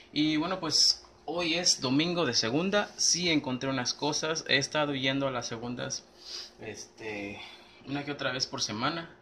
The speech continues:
Y en esta ocasión encontré tres muñecas. Hoy fui a un,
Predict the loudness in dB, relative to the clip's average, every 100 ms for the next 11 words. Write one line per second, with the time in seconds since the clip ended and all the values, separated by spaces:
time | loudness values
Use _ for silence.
0 | -20 -20 -20 -20 -20 -20 -12 -6 -2 -2
1 | -2 -2 -4 -4 -2 0 0 -2 -2 0
2 | 2 2 2 4 4 2 -2 -4 -2 0
3 | 0 0 0 0 2 0 0 -2